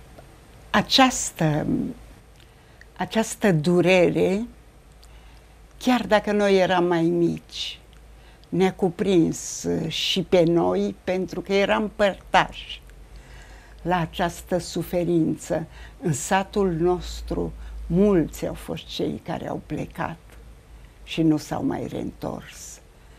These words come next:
De aceea a fost, uh, cioplită o cruce mare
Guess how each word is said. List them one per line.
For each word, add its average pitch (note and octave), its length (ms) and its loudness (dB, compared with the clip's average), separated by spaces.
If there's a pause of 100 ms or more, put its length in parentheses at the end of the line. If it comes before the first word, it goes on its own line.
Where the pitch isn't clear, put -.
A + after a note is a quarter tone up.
(300)
De D#3+ 140 -2
aceea E3+ 600 0
a D3 60 -2
fost, - 480 -8 (120)
uh, E3 300 -4 (100)
cioplită - 760 -6
o - 180 -6 (140)
cruce E3 500 -8
mare - 640 -6